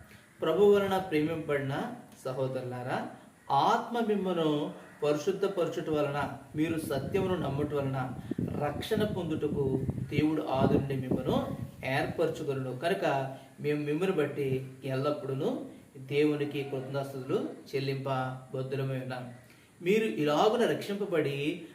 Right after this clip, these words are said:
మన ప్రభువైన యేసుక్రీస్తు యొక్క మహిమను పొందవలెనని.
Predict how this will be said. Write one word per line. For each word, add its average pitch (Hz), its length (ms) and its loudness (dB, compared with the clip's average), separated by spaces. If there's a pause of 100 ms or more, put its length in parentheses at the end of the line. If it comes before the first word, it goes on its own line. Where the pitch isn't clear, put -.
(140)
మన 143 140 -2
ప్రభువైన 170 800 2
యేసుక్రీస్తు 170 800 -4
యొక్క 165 300 -2
మహిమను 196 800 0
పొందవలెనని. 151 1000 -4